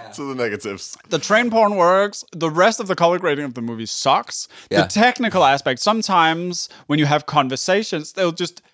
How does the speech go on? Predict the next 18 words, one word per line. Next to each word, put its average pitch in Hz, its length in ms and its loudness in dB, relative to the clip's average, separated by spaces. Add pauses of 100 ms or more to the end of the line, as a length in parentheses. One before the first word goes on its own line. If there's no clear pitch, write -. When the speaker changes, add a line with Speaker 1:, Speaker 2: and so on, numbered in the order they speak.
(140)
Speaker 3:
cut 196 320 -2
at 151 100 0
random 151 540 0
intervals. 131 680 -6
Speaker 2:
<laughs> - 20 -6
Yeah. 101 320 2
Speaker 3:
Like, 156 120 2
the 175 80 0
conversation, 180 680 -4 (100)
all 226 120 4
the 254 80 2
conversations 160 560 -6
seem 127 140 -4
stilted 165 420 -4
because, 127 360 -6 (120)
first 143 300 -4
of 117 80 -4
all, 135 260 -2